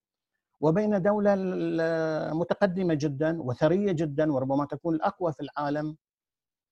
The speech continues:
آه، تفشل في ذلك. أو عندما يأتي رئيس وزراء كرئيس الوزراء البريطاني وبدل أن ي-، يأخ-،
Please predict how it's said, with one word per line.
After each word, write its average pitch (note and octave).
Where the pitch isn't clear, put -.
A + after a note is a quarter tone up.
آه، D3
تفشل G#3
في F#3+
ذلك. F3+
أو C#3+
عندما F#3+
يأتي G3
رئيس F3+
وزراء E3+
كرئيس D#3+
الوزراء E3
البريطاني E3+
وبدل D#3+
أن D#3+
ي-، D#3+
يأخ-، G3